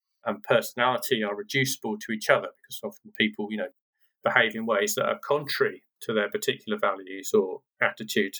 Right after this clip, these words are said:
I-, it's not always the case that there are a combination of other factors. I mean, the vast majority of domestic abuse is perpetrated by men. And in my experience, those men that are kind of persistently violent do have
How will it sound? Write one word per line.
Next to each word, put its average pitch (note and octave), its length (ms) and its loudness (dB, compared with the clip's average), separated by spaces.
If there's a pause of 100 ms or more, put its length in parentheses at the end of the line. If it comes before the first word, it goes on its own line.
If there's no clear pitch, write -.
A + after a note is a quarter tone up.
(200)
I-, - 340 2
it's - 140 -2
not A3 180 4
always E3+ 480 2
the B2+ 80 -6
case G2+ 500 0
that A#2 120 2
there A#2+ 160 6
are A2+ 40 4
a G#2+ 40 -6
combination A2+ 540 0
of A#2 80 0
other G#2+ 180 2
factors. A#2 760 2
I - 40 -8
mean, B2+ 260 -4 (380)
the A#2 80 -2
vast C#3+ 300 4
majority A#2 360 0
of G#2+ 60 -4
domestic A2 320 -2
abuse A2 220 -2
is G#2+ 120 -4
perpetrated G#2+ 680 0
by G#2 160 2
men. G#2 360 0 (480)
And C3+ 120 6
in C3 80 4
my D3 180 4
experience, B2+ 640 0
those C3 280 4
men B2+ 220 0
that A#2+ 120 0
are A2 240 2
kind A#2+ 180 2
of G#2+ 100 -2
persistently B2+ 640 0
violent G#2 440 2 (160)
do B2 320 4
have G2+ 280 4